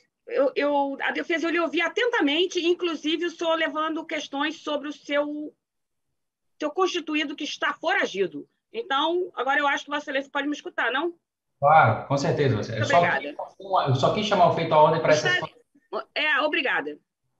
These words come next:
Speaker 1: Bom, é, o paciente Everaldo Fonseca Correia está foragido, como foi dito pela defesa várias vezes, embora tenha podido, é, é, prestar depoimento ao juiz por meio eletrônico. Vejam que maravilha os meios eletrônicos.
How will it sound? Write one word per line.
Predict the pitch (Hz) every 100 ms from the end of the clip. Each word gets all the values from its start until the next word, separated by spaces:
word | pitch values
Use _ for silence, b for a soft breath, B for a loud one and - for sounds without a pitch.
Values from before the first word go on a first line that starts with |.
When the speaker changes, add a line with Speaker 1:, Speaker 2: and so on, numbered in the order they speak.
| _ _ _ _ _
Speaker 1:
Bom, | 285 226 147 _
é, | 240 262 277 269 269
o | - -
paciente | 330 330 349
Everaldo | 320 320 277 285
Fonseca | 254 254 247
Correia | 240 240 254 294 247
está | 233 - 247 240
foragido, | - 381 359 - 294 294 -
como | 254 226 208
foi | 208 208
dito | 202 196
pela | 196 196
defesa | 196 185 190
várias | 208 240 240
vezes, | 269 285
embora | 240 262 254
tenha | 247 240
podido, | 226 208 214 202 180 170 _ -
é, | 190 185 170 170 _ _ _ _ _ _ _
é, | - 185 190
prestar | - 214 - 220 220
depoimento | 214 220 208 202 208 220 208
ao | 202
juiz | 202 196 202 208
por | - 190
meio | 196 190 190 190
eletrônico. | 190 185 233 240 269
Vejam | 226 240
que | 240
maravilha | 220 208 190 247 185
os |
meios | 196 180
eletrônicos. | 180 170 - - 208 185